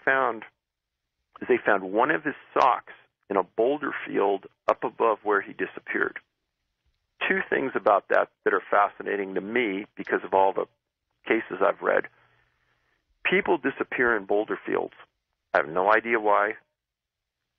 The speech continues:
I have no idea what the assimilation may be. Second reason is, is that footwear and socks tend to come off when these kids disappear. Again, I don't know why.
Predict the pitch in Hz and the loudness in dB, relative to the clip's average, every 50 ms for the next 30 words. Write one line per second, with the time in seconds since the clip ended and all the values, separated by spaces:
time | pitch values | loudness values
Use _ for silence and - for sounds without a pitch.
0 | _ - 98 98 92 87 92 98 92 95 95 90 101 104 98 92 98 - - 95 | _ 0 2 2 2 2 0 0 2 2 0 0 0 -2 0 0 -2 -6 -6 -8
1 | - - - 107 101 95 95 95 92 - - 104 101 98 92 90 - - - - | -8 -4 -4 -4 -2 -2 -2 -2 -2 -2 -4 -4 -6 -6 -4 -4 -4 -4 -6 -6
2 | - _ _ _ _ _ _ _ _ _ _ _ _ _ - - 120 113 - 127 | -12 _ _ _ _ _ _ _ _ _ _ _ _ _ 0 2 2 2 2 0
3 | - - 110 113 104 104 98 107 117 135 143 151 147 - - _ _ - 95 90 | -4 -4 -4 -2 -2 -2 -2 0 0 2 0 0 -2 -6 -14 _ _ -18 -14 -4
4 | - 95 95 95 92 - _ _ _ _ _ _ _ _ - - - 143 - - | 0 2 4 4 2 0 _ _ _ _ _ _ _ _ -6 -2 0 0 0 0
5 | - 113 113 110 110 110 110 113 - - 104 98 - _ _ - - 107 101 98 | 0 2 4 4 4 4 2 0 -4 -6 -10 -14 -16 _ _ 0 2 4 4 4
6 | 98 - - - - - _ _ _ _ _ _ _ - - 110 107 110 - - | 2 -2 -6 -16 -20 -20 _ _ _ _ _ _ _ -4 -2 -2 -2 -2 -4 -4
7 | 110 95 98 95 92 95 - - 98 95 95 92 - - - - 95 - _ - | -2 0 2 2 2 2 0 -4 -10 -12 -10 -12 -12 -8 -6 -6 -6 -6 _ -10
8 | - - - - - - - - - - - _ _ _ _ - - - 87 85 | -10 -8 -8 -10 -10 -8 -8 -6 -6 -8 -10 _ _ _ _ -10 -6 -4 -2 0
9 | - 87 90 - 95 95 92 87 - 101 104 113 123 131 139 143 139 | 0 2 2 2 0 0 -2 -2 -2 2 4 4 4 4 2 0 -2